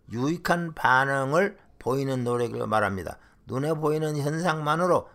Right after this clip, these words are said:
성급한 반응을 보이지 말고 발-, 발생한 사태가 가져올 수 있는 긍정적인 효과도 생각해보고 또는 여의치 않은 사태가 좋은 교훈이었다고 생각하여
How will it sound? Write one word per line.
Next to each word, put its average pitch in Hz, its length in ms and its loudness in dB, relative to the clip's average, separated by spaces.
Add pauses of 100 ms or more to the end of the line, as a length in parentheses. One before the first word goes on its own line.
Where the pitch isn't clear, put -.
성급한 170 680 -4
반응을 135 480 -2
보이지 120 320 -4
말고 143 500 -2 (260)
발-, 123 200 -4 (500)
발생한 165 580 0 (260)
사태가 131 580 -4
가져올 131 300 -4
수 127 180 -12
있는 143 380 -8
긍정적인 165 800 -2
효과도 139 440 0 (220)
생각해보고 123 880 -2 (480)
또는 156 340 0
여의치 151 360 2
않은 156 220 0
사태가 139 460 0
좋은 139 420 -6
교훈이었다고 143 760 -4
생각하여 147 580 -2